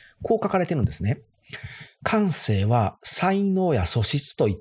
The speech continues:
た先天的な側面だけでなく、人間の思考、ね、趣味趣向や思慮、分別を決める後天的な側面を持ち、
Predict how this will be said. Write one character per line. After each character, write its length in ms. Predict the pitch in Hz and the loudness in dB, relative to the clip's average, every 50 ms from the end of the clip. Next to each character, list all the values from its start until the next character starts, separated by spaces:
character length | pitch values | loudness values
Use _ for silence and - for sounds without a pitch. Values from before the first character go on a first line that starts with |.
| - _ - | -10 _ -2
た 280 | 139 123 107 - - - | 0 2 2 0 -2 -6
先 500 | - - - - - 202 202 208 202 196 | -6 -4 -2 0 0 0 0 0 -2 -4
天 320 | - _ - 190 185 180 | -4 _ -2 -2 -2 -2
的 300 | 170 - - 170 - 185 | -2 -4 -4 -4 -2 0
な 200 | 165 135 104 95 | 0 2 2 0
側 320 | 95 - - 110 - - 120 | 0 0 -2 0 0 2 2
面 260 | 117 113 107 101 95 | 2 2 2 0 0
だ 140 | - 120 120 | 0 0 0
け 120 | - 139 | 0 0
で 160 | 101 98 87 | -2 -2 -2
な 160 | 80 98 139 151 | 0 0 0 0
く、 180 | - - - _ - - - - - - - - - - | -2 -6 -10 _ -20 -20 -20 -18 -16 -16 -16 -14 -6 0
人 300 | 101 110 117 123 131 123 | 2 2 4 4 2 2
間 300 | 131 135 135 143 147 165 | 2 2 2 0 0 0
の 140 | 196 196 | 0 0
思 160 | 151 - - - _ _ _ _ _ _ _ - - - - - | -2 -2 -4 -8 _ _ _ _ _ _ _ -4 -2 -2 -2 -2
考、 420 | - 196 185 180 185 - - - _ _ _ _ _ | -2 -2 0 0 0 -2 -4 -6 _ _ _ _ _
ね、 80 | 156 143 | -2 -2
趣 200 | 131 - - 160 | 0 0 0 0
味 120 | 131 104 | 0 0
趣 200 | 92 - - - | 0 0 0 -2
向 280 | - - 127 131 131 123 | -2 -2 0 2 2 2
や 300 | 113 143 160 156 - - _ _ _ _ - _ _ _ _ _ _ _ _ _ _ _ _ - - - - | 2 2 0 0 -4 -8 _ _ _ _ -20 _ _ _ _ _ _ _ _ _ _ _ _ -4 0 0 0
思 80 | 202 180 | 2 0
慮、 180 | 185 - - - - _ - | 0 -2 -2 -6 -12 _ -6
分 340 | 113 117 151 190 185 160 131 | -2 0 0 0 0 0 0
別 260 | 113 101 - - 104 | 0 -2 -2 -2 -2
を 140 | 95 90 90 | -2 -2 -4
決 220 | - - - 151 | -6 -6 -4 -2
め 200 | 151 151 147 147 | -2 0 0 0
る 200 | 156 180 151 - - - - - - - _ _ _ | 0 -2 -4 -6 -10 -18 -20 -20 -20 -20 _ _ _
後 320 | - - 220 233 226 220 | -4 0 0 2 2 0
天 300 | 226 - 220 214 208 202 | 0 -2 0 0 0 0
的 240 | - 208 202 - 208 | 0 0 0 0 0
な 120 | 160 104 | 0 0
側 300 | - - 120 107 - 127 | 0 0 0 0 0 0
面 340 | 110 107 107 101 104 101 95 | 2 2 2 2 2 0 0
を 100 | 92 92 | 0 0
持 180 | 87 87 90 90 | 0 0 -2 0
ち、 320 | - - - - - - | 0 0 0 0 -4 -10